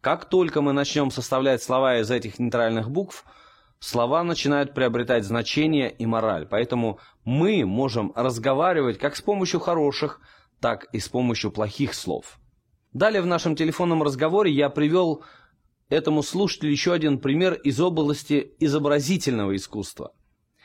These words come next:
Изобразительное искусство — это ещё один пример средства коммуникации. Известно, что в основу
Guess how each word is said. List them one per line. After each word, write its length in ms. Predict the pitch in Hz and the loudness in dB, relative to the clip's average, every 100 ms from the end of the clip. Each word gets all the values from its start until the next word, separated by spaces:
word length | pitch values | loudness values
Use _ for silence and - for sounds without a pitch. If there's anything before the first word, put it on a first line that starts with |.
| - 151 | -6 -2
Изобразительное 800 | 151 170 175 170 196 165 156 156 | 0 2 2 2 0 2 4 2
искусство — 440 | 151 220 185 139 | 0 -6 -4 0
это 180 | 131 131 | 0 2
ещё 340 | 147 143 190 | 0 2 2
один 360 | 180 156 156 143 - - - - | 2 2 0 -2 -8 -20 -20 -4
пример 380 | 143 165 185 165 | 0 2 2 0
средства 540 | - 160 160 - 143 | -2 0 -2 -2 -2
коммуникации. 880 | 147 147 156 151 139 - - 78 - _ _ _ - | 0 2 2 2 -2 -2 -8 -12 -12 _ _ _ -4
Известно, 420 | 135 185 220 175 | 0 0 0 -2
что 180 | - 151 | -2 -2
в 60 | 151 | -2
основу 520 | - 202 202 180 | 0 0 2 0